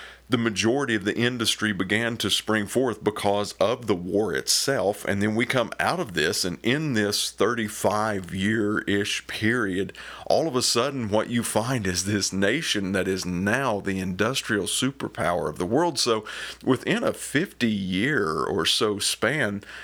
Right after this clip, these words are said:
which is a short, short, short amount of time when, when you're looking at things from a historical perspective and from a historical standpoint. You're looking at fifty years that a nation went from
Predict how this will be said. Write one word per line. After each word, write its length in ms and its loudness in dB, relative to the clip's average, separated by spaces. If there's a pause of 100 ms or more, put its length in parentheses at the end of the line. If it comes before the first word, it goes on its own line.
(220)
which 200 4
is 180 -2
a 160 2
short, 680 0
short, 580 0
short 560 0
amount 320 0
of 100 -6
time 640 0
when, 380 0 (200)
when 160 2
you're 120 0
looking 340 2
at 100 -4
things 240 0
from 140 -2
a 40 -2
historical 680 0
perspective 640 -2
and 100 -6
from 120 -6
a 20 -4
historical 640 0
standpoint. 600 0 (440)
You're 180 0
looking 280 0
at 120 0
fifty 460 0
years 640 0 (300)
that 180 4
a 60 -2
nation 760 0
went 360 0
from 640 0